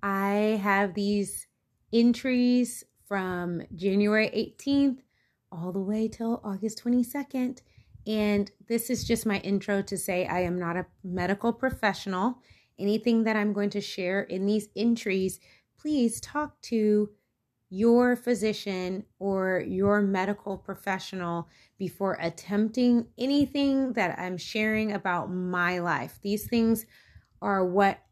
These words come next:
have worked in my life. Honey on the Sword. This is my segment about how it went on February the eighteenth until today, which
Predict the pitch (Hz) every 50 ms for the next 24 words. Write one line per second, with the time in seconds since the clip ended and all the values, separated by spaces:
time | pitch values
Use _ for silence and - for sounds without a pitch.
0 | _ _ 170 208 196 180 170 180 190 202 190 196 190 - - - _ - 196 190
1 | 185 180 175 175 180 175 170 175 185 196 202 214 220 240 277 - - - 269 240
2 | 247 262 262 262 262 269 262 - - - 233 233 233 240 233 233 233 233 226 226
3 | - _ _ _ _ _ _ _ _ _ _ - 202 190 - - - _ - 202
4 | 208 208 170 165 190 196 190 190 185 - - 214 196 180 170 190 190 196 202 220
5 | 254 240 - - - 220 196 156 202 185 180 185 185 190 - - - - _ _
6 | _ _ _ - - 202 185 180 180 185 190 196 - - 226 - - 226 277 262
7 | 254 277 285 294 - - - - 247 262 269 269 269 277 269 262 - - _ _
8 | _ _ _ _ _ _ _ _ _ _ _ _ _ _ _ - - 190 175 202
9 | 214 214 214 233 247 277 - - - 311 302 - _ - - 311 320 294 269 254
10 | 277 330 320 - - - _ _ _ _ _ _ _ _ - 233 220 220 220 -
11 | - 226 226 208 208 208 208 214 214 214 - - 202 - - - 233 240 277 302
12 | 269 226 214 214 220 233 240 233 214 202 202 - -